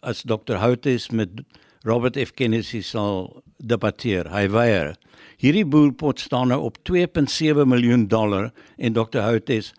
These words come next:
weier nog steeds. Die autoriteite en die mediese professie staan in die beskuldigingsbank. Op die minste het ons roekeloos opgetree.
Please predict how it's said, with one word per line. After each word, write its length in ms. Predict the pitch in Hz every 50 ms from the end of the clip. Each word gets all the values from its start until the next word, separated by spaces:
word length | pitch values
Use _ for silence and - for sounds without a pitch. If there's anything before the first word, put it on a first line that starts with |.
| _
weier 420 | - 120 95 101 110 110 110 113 113
nog 220 | 110 101 85 -
steeds. 580 | - - - - 92 87 - - - - - - _ _ _ _ _ _ _ _ _ _ _ _ _ _ _ _ _ - - - - -
Die 140 | - 135 170
autoriteite 760 | 190 151 - - 175 156 165 160 - 190 202 202 202 - 208
en 100 | 190 170
die 100 | 165 151
mediese 400 | 139 139 151 151 156 139 - -
professie 500 | 147 127 117 - 139 135 120 - - 135
staan 560 | 110 - - - 139 135 135 131 131 147 -
in 120 | - 131 117
die 80 | 123
beskuldigingsbank. 1080 | 101 117 110 - - 143 123 123 120 113 - 120 110 90 - 92 95 90 82 76 73 - _ _ _ _ _ _
Op 200 | - 135 120 -
die 100 | - 147
minste 400 | 120 131 147 165 156 - - -
het 200 | 160 147 135 117
ons 160 | 139 120 90
roekeloos 560 | 85 113 110 113 107 - 131 107 107 107 - -
opgetree. 680 | 107 98 - - - 101 - - 101 98 90 87